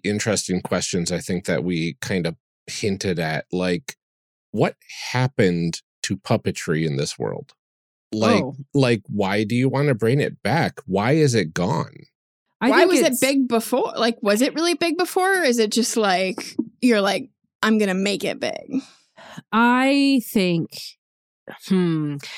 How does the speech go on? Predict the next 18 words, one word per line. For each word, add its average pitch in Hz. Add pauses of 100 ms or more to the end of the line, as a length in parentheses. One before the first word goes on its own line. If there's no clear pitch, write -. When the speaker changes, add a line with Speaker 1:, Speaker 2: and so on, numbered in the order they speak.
(680)
Speaker 2:
the, 185 (320)
I've 277
been 320
watching, 226
I 185
watch 151
a -
lot 143
of 139
<laughs> -
Game 147
of 170
Thrones. -
I 165
like 285
Speaker 1:
<laughs> -
Speaker 2:
political 247
intrigue. 254